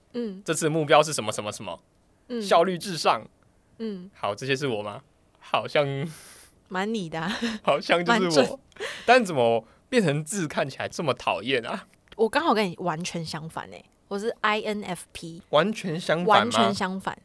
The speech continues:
Speaker 1: 超酷。
Speaker 2: 哇！这个节目是有完-，两个完全相反的人格来录的。
Speaker 1: <laughs> 对，但是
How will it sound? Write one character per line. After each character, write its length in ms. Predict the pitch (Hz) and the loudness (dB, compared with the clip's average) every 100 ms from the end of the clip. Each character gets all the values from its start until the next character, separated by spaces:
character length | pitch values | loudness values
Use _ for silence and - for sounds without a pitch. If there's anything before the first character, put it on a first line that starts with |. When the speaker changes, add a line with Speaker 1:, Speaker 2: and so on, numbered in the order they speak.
| _ | _
Speaker 1:
超 260 | - - 185 | -14 -6 -6
酷。 320 | - 202 - _ | -6 -8 -8 _
Speaker 2:
哇！ 360 | 269 285 113 95 - - | 0 4 4 2 -12 -6
这 120 | 214 | -4
个 40 | |
节 140 | 156 147 | 0 0
目 100 | 170 | 0
是 140 | 175 | 2
有 100 | 135 - - | 0 0 -4
完-， 180 | 135 123 135 - - | 2 2 0 -8 2
两 160 | 135 127 | 4 6
个 100 | 131 | 6
完 200 | 131 156 | 6 4
全 240 | - 143 | 0 0
相 200 | 143 160 | 2 2
反 120 | 160 131 | 6 6
的 60 | |
人 220 | 117 123 | 6 0
格 140 | 120 113 | 2 2
来 120 | 110 | 2
录 180 | 131 120 | 0 0
的。 180 | - - | -4 -12
Speaker 1:
<laughs> 80 | _ | _
对， 280 | 220 - 196 | -10 -10 -2
但 160 | 339 392 | 2 4
是 280 | 403 370 | 4 2